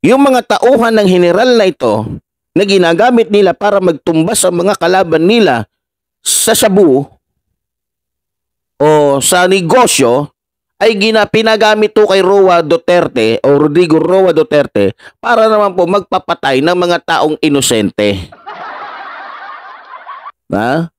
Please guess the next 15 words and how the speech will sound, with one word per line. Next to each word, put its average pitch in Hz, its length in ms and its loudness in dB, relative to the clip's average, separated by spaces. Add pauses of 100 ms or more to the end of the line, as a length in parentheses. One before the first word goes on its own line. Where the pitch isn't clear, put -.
(340)
Nakukuha 196 560 2
nyo 196 80 2
po? - 320 -2 (2000)
Yan 220 240 2
po 247 240 2
yung 220 400 4
nangyari 208 560 2
noong 180 220 0
mga 170 100 0
panahon 151 480 -2
na 120 60 0
yon, 117 320 -2
na 151 160 -2
kung 247 240 0
saan, 170 560 0